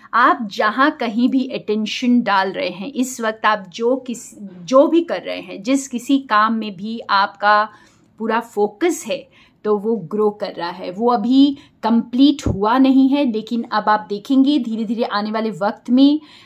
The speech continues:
अ, जैसे आपके लिए मून फेजेस बहुत इंपॉर्टेंट हैं, तो आप, अ,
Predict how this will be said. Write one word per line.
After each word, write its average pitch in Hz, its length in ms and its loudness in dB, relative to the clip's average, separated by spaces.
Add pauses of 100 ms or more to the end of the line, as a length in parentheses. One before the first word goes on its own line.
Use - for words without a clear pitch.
(140)
अ, 190 220 0
जैसे 202 240 -6
आपके 208 300 0
लिए 262 140 2
मून 262 540 6
फेजेस 233 600 -4
बहुत 208 300 -6
इंपॉर्टेंट 214 680 0
हैं, 302 280 2 (640)
तो 208 220 0
आप, 226 380 -2
अ, 226 360 -4